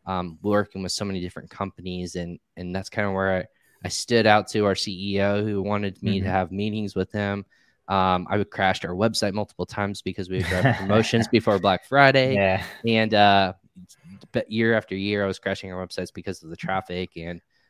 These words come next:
Speaker 1: it was
Speaker 2: That's
Speaker 1: really
Speaker 2: awesome.
Speaker 1: fun and cool, and, uh, kinda getting to learn the weeds there. So fast forward a couple of years, I took time away, moved back to the Midwest.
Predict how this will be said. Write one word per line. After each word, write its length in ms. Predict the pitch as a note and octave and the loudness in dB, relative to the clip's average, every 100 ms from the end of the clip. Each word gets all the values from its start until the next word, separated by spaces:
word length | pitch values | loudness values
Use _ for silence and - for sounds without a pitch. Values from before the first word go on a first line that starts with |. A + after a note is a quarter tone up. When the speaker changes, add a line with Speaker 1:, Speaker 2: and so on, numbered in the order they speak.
| _ - | _ 0
Speaker 1:
it 80 | |
was 160 | C3 A#2+ | 2 4
Speaker 2:
That's 60 | C3+ | 4
Speaker 1:
really 140 | B2+ | 4
Speaker 2:
awesome. 80 | - | 4
Speaker 1:
fun 200 | A2 G#2+ | 2 2
and 140 | G2+ | 0
cool, 420 | - G2+ G2 G2 - | -2 2 2 0 -4
and, 240 | G2+ G2 G2 | -6 -2 0
uh, 220 | F#2+ F2 - | 0 -2 -8
kinda 240 | - G2 | -8 -6
getting 300 | F#2+ F#2 F2 | -6 -6 -10
to 140 | - E2+ | -14 -8
learn 180 | G2 F2+ | -8 -8
the 60 | |
weeds 340 | E2+ F2+ E2 - E2 | -8 -10 -12 -16 -8
there. 300 | F2+ F2 F2+ | -6 -6 -6
So 240 | F#2+ F2+ _ _ _ _ _ - - _ - | -6 -6 _ _ _ _ _ -20 -20 _ 0
fast 180 | B2+ - | 0 4
forward 180 | B2+ | 2
a 40 | A#2 | 2
couple 180 | A2+ A2+ | 0 -2
of 80 | |
years, 340 | G#2 G2+ G2+ F#2+ | 0 2 2 0
I 60 | |
took 260 | G2 A#2 A2 | -4 -6 -6
time 220 | - G2+ | -6 -6
away, 160 | F#2+ G2 | -4 -6
moved 220 | G2 G2 | -6 -4
back 180 | G2 F#2+ | -4 -4
to 100 | F#2+ | -6
the 60 | |
Midwest. 540 | G2+ F#2+ F#2 F#2+ F#2+ | -6 -4 -2 -2 -2